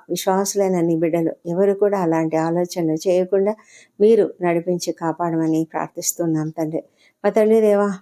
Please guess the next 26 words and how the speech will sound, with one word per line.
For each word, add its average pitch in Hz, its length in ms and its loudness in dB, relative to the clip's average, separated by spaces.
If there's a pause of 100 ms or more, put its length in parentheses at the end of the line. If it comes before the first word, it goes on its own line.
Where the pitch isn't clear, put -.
మరి 175 260 0 (480)
ఈ 196 40 4
రాత్రి 175 380 2
సమయంలో, 180 520 0
తండ్రి, 175 380 -2 (140)
మేము 170 360 -2 (380)
అనేకుల 190 460 0
కొరకు 180 320 0
ప్రార్థిస్తున్నాం. 185 680 -2
మరి 180 180 0
కుటుంబాలలో 196 760 0
ఉన్నటువంటి 175 480 -4 (300)
వృద్ధులను 185 800 0
బట్టి 165 300 -4 (380)
నిన్ను 202 240 2
స్తుతిస్తున్నాము, 170 800 0 (160)
తండ్రి. 185 300 2
వారికి 175 440 0 (320)
మంచి 220 320 2
ఆరోగ్యం 170 500 2
అనుగ్రహించండి. 165 720 2 (120)
ఎవరు 185 260 2
కూడా, 190 320 0 (380)
మరి 175 360 -2
ఈ 190 320 2
సీజన్లో 208 640 0